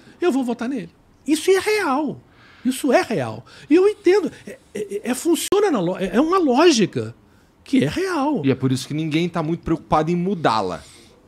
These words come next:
Speaker 1: E agora, fica cada vez mais difícil, porque o que que acontece? Quando esse deputado federal, ele bota um dinheirão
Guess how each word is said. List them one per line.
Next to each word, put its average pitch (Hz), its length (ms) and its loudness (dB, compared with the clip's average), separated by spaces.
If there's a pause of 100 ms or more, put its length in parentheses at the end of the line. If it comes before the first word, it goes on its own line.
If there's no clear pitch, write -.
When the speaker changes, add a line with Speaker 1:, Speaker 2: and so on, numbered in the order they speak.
(320)
Speaker 1:
E - 180 0
agora, 151 420 -2
fica 151 300 -4
cada 117 280 -4
vez 110 220 -4
mais 123 160 -8
difícil, 294 480 -2
porque - 320 -6
o 135 40 0
que 294 120 -2
que 285 80 -4
acontece? 165 600 -6
Quando 339 240 0
esse 294 240 2
deputado 135 640 -6
federal, 101 640 -8
ele 127 140 -4
bota 160 380 -4
um 127 100 -4
dinheirão 120 720 -2